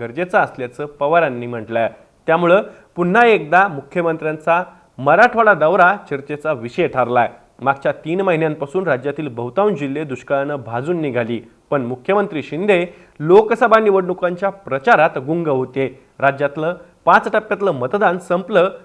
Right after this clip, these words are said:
आणि मग मुख्यमंत्र्यांना दुष्काळानं होरपळणाऱ्या मराठवाड्याची आठवण आली. त्यांनी गुरुवारी छत्रपती संभाजीनगर गाठलं. दुपारी तीन वाजता जिल्हाधिकारी, सर्व पालकमंत्री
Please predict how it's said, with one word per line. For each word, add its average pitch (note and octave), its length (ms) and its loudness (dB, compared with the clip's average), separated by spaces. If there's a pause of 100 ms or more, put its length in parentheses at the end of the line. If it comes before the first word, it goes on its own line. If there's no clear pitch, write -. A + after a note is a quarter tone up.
आणि D3+ 200 -4
मग F#3 300 2
मुख्यमंत्र्यांना D#3 920 -2 (320)
दुष्काळानं F3 600 -2 (180)
होरपळणाऱ्या D3+ 600 0
मराठवाड्याची C3+ 800 -6
आठवण B2+ 340 -6
आली. A#2 260 -4 (320)
त्यांनी C3+ 200 -4
गुरुवारी E3+ 540 0 (320)
छत्रपती E3 460 -4
संभाजीनगर C#3+ 720 -2
गाठलं. B2+ 400 0 (420)
दुपारी G#3 340 2
तीन A3+ 260 -4
वाजता F#3 360 0
जिल्हाधिकारी, D#3+ 680 -4
सर्व C#3 300 -6
पालकमंत्री D3 720 -2